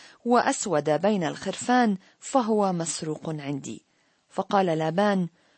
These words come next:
"هو ذا ليكن بحسب كلامك". فعزل في ذلك اليوم التيوس المخططة والبلقاء، وكل العناز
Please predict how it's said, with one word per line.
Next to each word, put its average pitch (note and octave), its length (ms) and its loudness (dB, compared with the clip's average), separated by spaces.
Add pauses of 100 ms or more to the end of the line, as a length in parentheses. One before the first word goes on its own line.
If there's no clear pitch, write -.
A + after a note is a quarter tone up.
(140)
"هو C#4+ 200 6
ذا G#3 280 4
ليكن F3 540 0
بحسب E3+ 480 -4
كلامك". C#3 720 -6 (340)
فعزل F3+ 640 0
في E3+ 160 -6
ذلك F3 380 -2
اليوم G#3 460 2 (320)
التيوس F#3 640 -4
المخططة G3+ 840 -2
والبلقاء، F3+ 800 0 (400)
وكل A#3 440 2
العناز F#3 800 0